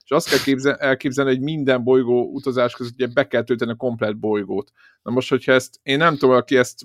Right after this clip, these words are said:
P S négy-en, tehát az előző generáción játsza, vagy Xboxnak az előző generációján, szerintem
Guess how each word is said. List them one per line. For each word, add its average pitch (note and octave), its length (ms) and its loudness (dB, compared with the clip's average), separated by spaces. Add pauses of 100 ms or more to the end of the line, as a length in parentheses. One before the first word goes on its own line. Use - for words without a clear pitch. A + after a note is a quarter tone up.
P - 60 -2
S D3+ 280 2
négy-en, A#2 260 -4
tehát A2+ 160 -10
az A2+ 80 -6
előző C3+ 320 2
generáción A2+ 760 -2
játsza, A2+ 640 -2 (400)
vagy A2 300 0
Xboxnak A#2+ 520 -6
az A#2+ 120 -2
előző A#2+ 260 2
generációján, A#2+ 600 0
szerintem C3+ 500 -2